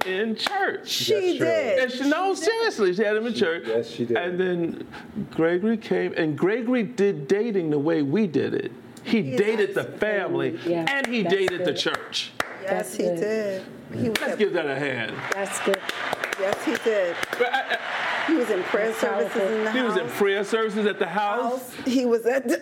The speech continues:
Speaker 2: other church before we came there.
Speaker 3: I
Speaker 2: He
Speaker 3: had hair when I was there.
Speaker 2: Yes, he had hair.
Speaker 4: <laughs>
Speaker 2: He was, he was there. He dated the family.
Speaker 1: He dated the entire community.
Speaker 2: He sure did.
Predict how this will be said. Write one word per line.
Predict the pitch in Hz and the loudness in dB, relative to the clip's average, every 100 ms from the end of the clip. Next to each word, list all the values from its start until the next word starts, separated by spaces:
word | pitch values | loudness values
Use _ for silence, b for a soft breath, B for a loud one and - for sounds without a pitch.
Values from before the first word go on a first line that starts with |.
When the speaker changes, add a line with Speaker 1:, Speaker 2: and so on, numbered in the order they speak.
| - | 0
Speaker 2:
other | 254 269 | 0 0
church | 254 214 269 294 269 | 0 2 2 0 0
before | 226 220 226 | 2 4 2
we | 226 | 2
came | 226 247 240 240 | 2 2 2 2
there. | 233 240 254 269 | 2 2 0 -2
Speaker 3:
I | 135 | 0
Speaker 2:
He | - | 0
Speaker 3:
had | 113 | -2
hair | - 131 147 110 | 0 2 4 2
when | 101 98 | 0 -2
I | 95 | -2
was | 87 82 | -4 -10
there. | 85 80 - - | -10 -10 -14 -8
Speaker 2:
Yes, | 110 101 214 233 262 - - 508 | -6 -2 0 0 0 0 0 0
he | 330 262 | 0 0
had | 240 240 | 0 0
hair. | 240 233 339 494 - 605 466 | 0 0 0 0 -2 -2 -2
Speaker 4:
<laughs> | 480 539 453 - - | -2 -2 -2 -4 -8
Speaker 2:
He | 254 | -2
was, | 214 214 170 208 | 2 2 2 0
he | 240 | 2
was | 214 202 | 2 2
there. | 214 208 214 220 | 0 2 2 2
He | 226 233 | 0 0
dated | - 202 196 220 | 2 0 0 0
the | 226 | -2
family. | - 220 208 190 180 185 | -2 -4 -2 -4 -4 -4
Speaker 1:
He | 180 214 | -2 0
dated | 175 185 190 196 190 | 2 2 4 2 2
the | 156 | 2
entire | 139 - 180 180 | 2 0 -2 -2
community. | 175 151 165 175 131 - - - - | -2 0 0 2 0 0 -4 -6 -4
Speaker 2:
He | 220 240 | 0 0
sure | 269 - 254 254 247 | 0 0 2 2 2
did. | 247 247 190 175 | 2 0 0 -4